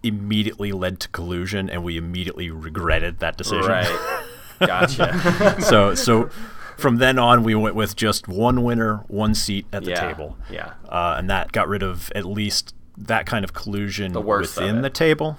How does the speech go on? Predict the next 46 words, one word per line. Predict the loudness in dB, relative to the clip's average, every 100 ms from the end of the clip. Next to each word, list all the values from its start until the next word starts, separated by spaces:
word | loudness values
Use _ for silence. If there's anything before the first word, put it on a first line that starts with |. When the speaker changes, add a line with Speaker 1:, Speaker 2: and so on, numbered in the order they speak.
| -12
Speaker 2:
Sure. | -12 -10 -8 -8 -4
Speaker 1:
Yeah. | 2 4 4
As | 0 2
far | 8 8 8
as | 2
policing | -2 -2 0 0 0 0 -2
collusion | -4 -2 0 0 0 -2 -2
between | -4 -4 -4
players | -2 0 0 0 -2
in | -4
order | -6 -6
to |
get | -4 -4
a |
seat | -4 -6 -6
at | -10
the |
top | -6 -2 -2 -2
table, | -2 -2 0 -2 -2 -6 -8
um, | -4 -2 -2 -6 -10 -10
we | -4 0
obviously | 0 0 -2 -2 -4 -6 -4
don't | -4 -2
want | -4 -4
the | -6
whole | -2 -2
thing | -2 -4 -4
to | -4
break | -4 -4 -2
down | -2 -2
into | -4 -6 -8
a |
game | -4 -2 -2 -2
of | -4 -6 -12 -10
which | -8 -8 -8
group | -8 -8 -10 -12
colluded | -6 -4 -4 -4
the | -2
best | -2 -2 -4
to | -4
get | -4
into | -4 -6 -6
the | -2
Speaker 2:
Yeah, | 2
Speaker 1:
top. | 4 4 2 -8
Speaker 2:
right. | -4 0 2 2